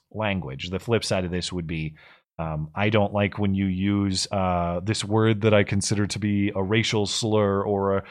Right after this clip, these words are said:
an anti-gay slur or hateful or whatever else. That's fine. Um,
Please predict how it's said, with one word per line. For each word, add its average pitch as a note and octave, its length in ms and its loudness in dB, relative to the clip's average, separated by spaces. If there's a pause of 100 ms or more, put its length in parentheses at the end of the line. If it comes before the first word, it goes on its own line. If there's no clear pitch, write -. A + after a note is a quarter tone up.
(200)
an A2 120 4
anti-gay A2 720 4
slur G2 560 0
or F#2+ 240 -2
hateful G#2 680 -2
or G#2 120 0
whatever F#2+ 420 -2
else. F2+ 240 0 (480)
That's - 220 0
fine. A2+ 640 -2 (520)
Um, G2 460 0